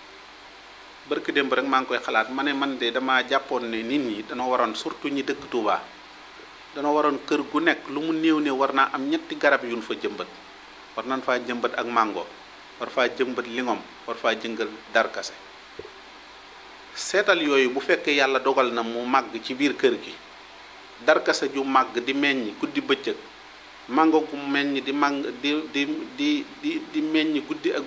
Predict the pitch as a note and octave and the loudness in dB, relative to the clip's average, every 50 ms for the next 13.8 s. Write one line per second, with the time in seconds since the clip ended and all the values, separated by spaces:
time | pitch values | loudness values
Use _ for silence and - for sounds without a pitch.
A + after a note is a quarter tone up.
0 | - C#3+ C3+ - - G#2 G#2 B2 C3 D3+ D#3+ D#3+ D3+ D3+ D#3 D3+ C#3+ - - C#3 | -2 -4 -2 -2 -4 -4 -2 0 2 4 4 4 4 4 4 4 4 4 4 2
1 | C#3+ C#3 C3 C3+ C#3 C#3 C#3 C#3+ D3 D3 D3+ D3 C#3 - - - - E3 - - | 2 -2 0 0 0 0 0 0 0 2 2 0 -2 -2 -6 -4 -2 -2 -2 -2
2 | D#3+ C3+ C3 C3 B2 - G3+ - - - - - - - - - - D3+ - C#3 | -4 -2 -2 -2 -2 -2 -8 -8 -8 -16 -18 -18 -18 -18 -12 -2 -2 0 2 2
3 | D3+ D#3 F3+ E3+ D3+ C#3+ C#3 C#3 - - - B2+ A2 G2 A2 - - - - - | 2 4 6 6 6 6 4 2 0 0 -2 -2 -2 -2 -6 -10 -10 -12 -18 -20
4 | - - - - - - - - - - - - - - - E3 G3 G#3+ G#3 G#3 | -20 -20 -20 -20 -20 -20 -20 -20 -18 -18 -18 -18 -18 -8 0 4 4 6 6 4
5 | G#3 G3 G3 F#3+ E3+ - - - - F#3 E3+ D#3 E3 F3 F#3+ F#3+ F#3+ F#3 F3 F#3 | 2 2 2 0 0 -2 -4 4 4 4 4 6 4 4 6 6 6 4 2 0
6 | F3 D3+ D#3 D3+ C#3+ C#3 - D#3 F#3+ G#3 F#3+ F#3+ F3+ E3 D#3+ D#3 D3 C#3+ C3+ D#3 | 0 -2 0 4 4 4 4 4 2 2 2 4 4 4 4 4 2 4 2 2
7 | F3 E3+ E3 - - C#3+ C#3+ C3+ C3 B2+ A#2+ C3 B2 A#2+ A2 G#2 G2 G#2 A#2 C3 | 2 2 0 4 4 4 6 6 4 4 4 4 4 4 4 2 0 2 4 4
8 | C#3+ A#2+ A2 A2 A2 A#2+ C3 C#3+ C#3 - - C3+ C3+ B2+ A#2+ A#2 B2 A#2+ A#2+ A#2 | 4 4 2 0 0 0 0 0 0 -2 2 4 4 4 4 2 -2 -4 -4 0
9 | A2+ A#2 A#2 A2 - - F#2 F#2 - - - - - - - - - - - - | 4 4 4 4 4 -2 -6 -8 -10 -18 -20 -20 -20 -20 -20 -20 -20 -20 -20 -20
10 | - - - B2 C3 C3+ B2 C3 B2 - - - B2 A2+ A2+ A#2 A#2 - - A#2 | -14 -2 0 2 2 4 2 2 0 2 0 0 0 0 0 -2 -2 -2 -4 2
11 | A2 A#2+ A#2 A2+ G#2+ G2 - - - - - - - - - C3 C3+ - - - | 2 2 2 2 -2 -2 -4 -8 -14 -18 -18 -20 -20 -6 -4 -4 -4 -2 -4 2
12 | C#3+ C#3+ C3+ - B2 B2+ - - - - - - - - - C3+ C#3+ D3 D3 D3 | 6 6 8 8 6 0 -4 -4 -12 -18 -18 -18 -18 -8 -4 2 4 6 6 4
13 | C#3+ C3+ C#3 C#3+ C3+ C#3 C3 C3 B2+ B2 B2 B2 B2+ C#3 C#3 D3 | 2 2 0 2 2 2 2 2 0 0 0 -2 -2 -2 -2 -4